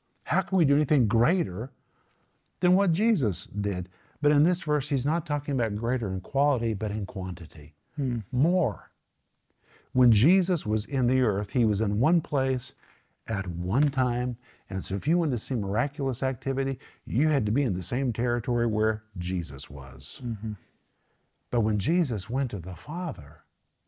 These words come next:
Speaker 1: he poured out the gift of the Holy Spirit, and through the Holy Spirit,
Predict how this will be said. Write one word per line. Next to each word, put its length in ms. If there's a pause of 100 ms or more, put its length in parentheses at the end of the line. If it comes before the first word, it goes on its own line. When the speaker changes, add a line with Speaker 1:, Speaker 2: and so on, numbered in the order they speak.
(540)
Speaker 1:
he 180
poured 380
out 180
the 80
gift 360
of 100
the 80
Holy 280
Spirit, 380
and 180
through 220
the 120
Holy 260
Spirit, 320